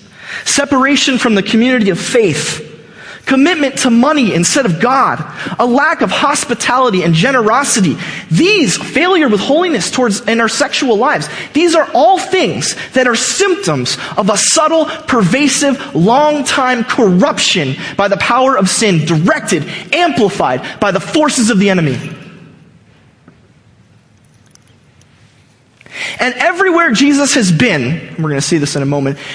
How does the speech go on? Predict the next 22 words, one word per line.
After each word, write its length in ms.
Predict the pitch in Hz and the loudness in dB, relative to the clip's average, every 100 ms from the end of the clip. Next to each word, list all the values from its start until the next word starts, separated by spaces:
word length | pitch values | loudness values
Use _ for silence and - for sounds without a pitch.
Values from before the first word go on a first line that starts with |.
| - | -6
that's 440 | 143 165 330 302 269 | -2 0 0 0 2
what 200 | 277 - | 2 2
he's 260 | 269 254 | 2 0
seen. 640 | - - 302 214 127 92 - - - - _ - - - - | 0 0 0 0 -2 -6 -14 -20 -20 -20 _ -20 -18 -14 -6
He's 200 | - 277 | 0 2
seen 540 | - 330 330 233 - - | 2 0 0 0 -4 -6
priests 840 | - 381 247 165 - - - - - | 0 2 2 0 -4 -4 -6 -8 -4
who 160 | 277 254 | 0 2
are 100 | 226 | 2
corrupt, 600 | - 247 247 240 - - - - | 0 0 0 0 -4 -10 -8 -2
and 140 | 220 | -2
I 600 | 220 - - - - - | -2 -8 -16 -20 -18 -6
was 100 | 139 | -2
gonna 100 | 156 | -2
say 140 | 156 | -2
pastors, 600 | 143 - 170 - 120 107 | -2 -2 -4 -2 -4 -4
but 200 | - 123 - - - - - _ | -4 -4 -6 -18 -20 -20 -20 _
that 140 | 147 147 | -4 -2
would 100 | 185 | -2
never 180 | - | -2
<laughs> 60 | - | -4
happen, 480 | - - 160 170 | -4 -2 -2 -4